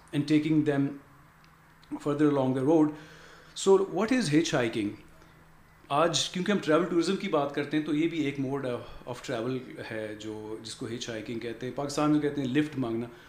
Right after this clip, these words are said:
او جی، کھلتے دے روڈا تا لفٹ مانگدا، سمیں اس کو لفٹ چاہ دیتی۔ <laughs> You know, that's how we also say it in ہند کو۔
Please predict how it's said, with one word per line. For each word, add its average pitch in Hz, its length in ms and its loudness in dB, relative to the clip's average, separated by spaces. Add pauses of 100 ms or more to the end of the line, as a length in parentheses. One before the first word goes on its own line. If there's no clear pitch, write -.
(240)
او 190 120 2
جی، 202 200 0
کھلتے 180 260 0
دے 165 120 2
روڈا 160 440 4
تا 160 120 2
لفٹ 151 320 2
مانگدا، 143 360 2
سمیں 135 260 2
اس 135 80 -2
کو - 100 -8
لفٹ 123 300 -4
چاہ 120 220 -2
دیتی۔ 127 300 0 (160)
<laughs> 160 100 2 (640)
You 127 100 2
know, 139 120 -2
that's 127 420 -2
how 127 140 0
we 123 80 -2
also 110 380 -8
say 110 80 0
it 113 200 -2
in 101 80 -4
ہند 104 160 -8
کو۔ - 120 -16